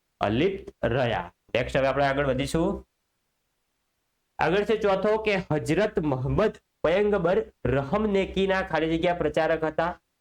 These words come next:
તો આવશે પરમ પ્રચારક. પછી છે પાંચમો, ખાલી જગ્યા કામો કર્યા છતાંય રહ્યા હંમેશા નિર્લેપી. તો કેવા કાર્યો આપણે કાવ્યમાં આગળ જોઈ ગયા? સઘળા કાર્યો કર્યા તો એ હંમેશા રહ્યા નિર્લેપી. નેક્સ્ટ હવે આપણે આગળ વધીશું.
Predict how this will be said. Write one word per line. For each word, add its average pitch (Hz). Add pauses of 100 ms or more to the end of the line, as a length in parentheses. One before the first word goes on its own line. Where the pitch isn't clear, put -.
તો 113
આવશે 110
પરમ 156
પ્રચારક. 92 (680)
પછી 170
છે 185
પાંચમો, 180
ખાલી 185
જગ્યા 226
કામો 190
કર્યા 202 (100)
છતાંય 180
રહ્યા 139
હંમેશા 120
નિર્લેપી. 165 (240)
તો -
કેવા 147
કાર્યો 170
આપણે 151
કાવ્યમાં 135
આગળ 143
જોઈ 151
ગયા? 170 (100)
સઘળા 139
કાર્યો 143
કર્યા 196 (400)
તો 127
એ 151
હંમેશા 127
રહ્યા 127 (100)
નિર્લેપી. 135 (100)
નેક્સ્ટ 127
હવે 147
આપણે 143
આગળ 156
વધીશું. 160